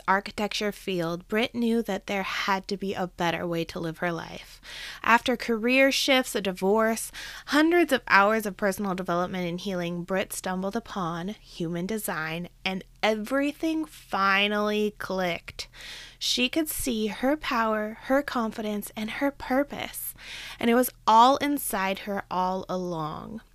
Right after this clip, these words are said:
Now, she's bringing human design to her community as an accessible, understandable, and usable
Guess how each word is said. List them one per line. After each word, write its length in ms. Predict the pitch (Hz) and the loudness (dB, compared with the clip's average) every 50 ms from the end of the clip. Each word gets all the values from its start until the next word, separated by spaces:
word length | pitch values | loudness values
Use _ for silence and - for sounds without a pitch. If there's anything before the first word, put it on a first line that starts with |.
| _ _ - - - | _ _ -20 -10 -4
Now, 460 | 233 220 214 214 220 247 285 330 339 | 2 6 6 8 8 6 4 2 0
she's 260 | - - 339 339 311 | 2 4 4 4 4
bringing 360 | - 302 294 285 277 277 269 | 6 4 6 6 6 4 2
human 320 | 233 233 247 254 269 302 302 | 2 2 2 4 4 2 2
design 420 | 330 311 - 247 208 196 202 208 | 2 2 4 4 4 4 4 2
to 120 | 220 214 | -2 -2
her 120 | 214 233 247 | 0 -2 -2
community 560 | 240 - 269 247 220 202 202 185 190 196 - - | -2 -2 -2 0 0 2 2 0 0 -2 0 2
as 200 | - 196 196 - | 4 4 4 2
an 120 | 202 190 185 | -2 -4 -4
accessible, 800 | 180 - - - - 233 247 - - - 277 302 302 302 - - - - - | -6 -6 -6 0 2 2 2 2 -2 -4 0 2 2 2 0 -2 -10 -2 2
understandable, 840 | 247 262 294 330 320 - - - 254 233 233 226 233 226 233 233 - - | 2 2 2 0 -2 -4 -4 -4 -2 -2 0 -2 -2 0 -2 -2 -2 -2
and 220 | 220 208 208 208 | -4 -2 -2 -2
usable 760 | 202 202 208 233 254 277 285 320 311 311 330 339 349 359 359 | -2 -2 0 0 0 0 0 -2 0 2 4 4 4 4 2